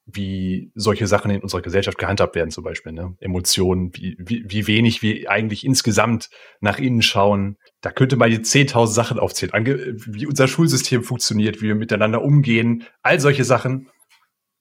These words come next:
Da merkt man dann, hm, das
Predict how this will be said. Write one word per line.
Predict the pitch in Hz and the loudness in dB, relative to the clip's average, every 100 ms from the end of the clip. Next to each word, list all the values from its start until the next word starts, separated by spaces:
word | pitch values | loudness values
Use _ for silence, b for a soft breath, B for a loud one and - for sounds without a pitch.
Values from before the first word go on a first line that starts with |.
| _ _ _ - | _ _ _ 0
Da | 110 | 2
merkt | 120 135 | 2 2
man | 120 | 0
dann, | 117 - | 0 2
hm, | 156 - - _ _ _ b b b _ _ _ | 2 2 -4 _ _ _ b b b _ _ _
das | - - - - | -8 -6 -6 -8